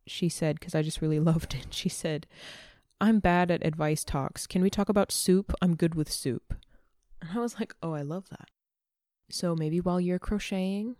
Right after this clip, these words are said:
or working on one of these projects, if you're like, "What, what should I give a try?"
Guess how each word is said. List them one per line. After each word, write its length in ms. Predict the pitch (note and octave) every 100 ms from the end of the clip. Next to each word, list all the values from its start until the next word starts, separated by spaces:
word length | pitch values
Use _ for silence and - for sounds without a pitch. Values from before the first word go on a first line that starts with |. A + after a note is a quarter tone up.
| -
or 140 | - E3+
working 320 | E3+ - F#3+
on 240 | F#3 F#3+
one 100 | G3
of 60 | G3
these 220 | G#3+ -
projects, 600 | - F#3 G3 G#3 G#3 -
if 160 | F#3+ -
you're 120 | F#3+
like, 240 | F3+ F3+
"What, 200 | C4+ C#4 C4+ _ - - -
what 180 | D4+ D#4
should 180 | - A#3
I 540 | G3+ F#3 F3+ F3+ F3
give 180 | E3+ E3
a 60 | E3+
try?" 340 | - - -